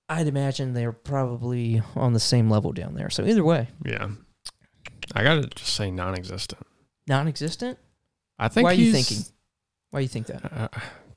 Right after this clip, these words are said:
Speaker 2: just how does he
Speaker 1: He's,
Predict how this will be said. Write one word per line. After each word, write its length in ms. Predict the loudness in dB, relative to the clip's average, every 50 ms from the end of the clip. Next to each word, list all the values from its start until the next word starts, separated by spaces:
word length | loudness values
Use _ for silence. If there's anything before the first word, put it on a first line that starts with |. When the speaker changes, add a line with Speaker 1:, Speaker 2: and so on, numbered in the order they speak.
| _ _ _ _ _ _ _ _ _ _ _ _ _ _ _ _ _ _ _ _ _ _ _ _ _ _ _ _ _ _ -2
Speaker 2:
just 500 | 0 0 2 2 0 -2 -4 -6 -14 -20 _ _ _ _ _ _ _ _ _ _ _ _ _ _ -14 -10
how 400 | -10 -2 2 2 2 4 2 2
does 240 | 2 2 0 0 2
he 600 | 2 2 2 2 2 2 0 0 0 0 0 -2 -4 -6 -10 _ _ _ _ _ _
Speaker 1:
He's, 200 | _ 2 2 2